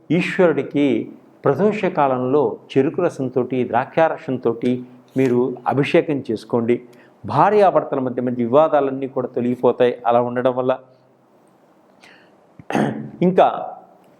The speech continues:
మీరు అధికమైనటువంటి ఫలితాలు రావడం కోసం పేదవారికి అన్నదానాన్ని చేయండి. ఇంకా మీకు అధికమైనటువంటి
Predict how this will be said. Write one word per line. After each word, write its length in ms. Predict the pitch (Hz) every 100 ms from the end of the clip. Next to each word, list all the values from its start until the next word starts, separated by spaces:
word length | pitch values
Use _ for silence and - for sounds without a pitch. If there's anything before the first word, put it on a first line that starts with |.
| -
మీరు 180 | 180 185 180 -
అధికమైనటువంటి 800 | 165 202 202 202 180 - 151 143
ఫలితాలు 500 | 147 127 135 180 156 135
రావడం 280 | 123 131 127 -
కోసం 300 | 127 - 131 104 - - _ _ _ _ _ _ - 160
పేదవారికి 800 | 185 208 202 185 151 131 175 180 - - 123
అన్నదానాన్ని 680 | 156 180 165 147 135 135 135
చేయండి. 400 | 113 113 110 120 - - _ _ _ -
ఇంకా 240 | 170 196 208
మీకు 380 | 175 165 - 139 131 - - - 123
అధికమైనటువంటి 1000 | 170 185 175 170 156 135 156 151 151